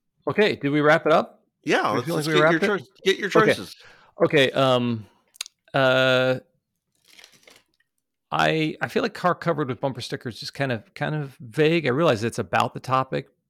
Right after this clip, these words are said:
Speaker 1: but I think my mind was searching for examples of bumper stickers, which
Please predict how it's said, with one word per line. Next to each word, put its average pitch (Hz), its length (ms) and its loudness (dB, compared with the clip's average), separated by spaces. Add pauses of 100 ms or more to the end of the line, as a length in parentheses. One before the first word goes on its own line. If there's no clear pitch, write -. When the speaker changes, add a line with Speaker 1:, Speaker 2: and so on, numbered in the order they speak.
(140)
Speaker 1:
but 117 400 -4
I 120 100 -8
think 127 160 -10
my 120 160 -2
mind 117 300 -4
was 110 180 -6
searching 117 440 -8
for 107 440 -4 (160)
examples 117 500 -8
of 135 80 -12
bumper 147 240 -8
stickers, 143 440 -10
which - 280 -10